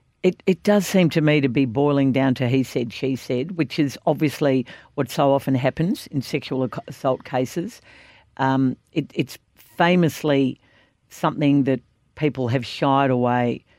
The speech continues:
from doing, report and try and prosecute sexual assaults and rapes, because it is just so difficult to prove. Um, I think, you know, I don't know what happened in that room late at night.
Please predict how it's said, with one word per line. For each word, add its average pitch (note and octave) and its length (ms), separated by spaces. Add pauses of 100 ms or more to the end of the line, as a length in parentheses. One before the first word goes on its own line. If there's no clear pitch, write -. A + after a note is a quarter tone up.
(120)
from B2 280
doing, C3 500 (280)
report C3+ 580
and B2+ 140
try C3 200
and A#2+ 100
prosecute C3 640 (560)
sexual C3+ 440
assaults B2+ 420
and B2+ 140
rapes, B2+ 320
because C3 320
it C3+ 140
is C3 180
just - 320
so C3 200
difficult C3+ 640 (440)
to D#3 140
prove. D3 560 (420)
Um, C#3+ 400
I D#3 100
think, E3+ 360
you D#3 120
know, C3 280 (680)
I F3+ 160
don't E3 180
know C#3 160
what C3 120
happened B2 520
in C#3 140
that C3+ 180
room C3 320
late B2+ 240
at B2 100
night. B2 440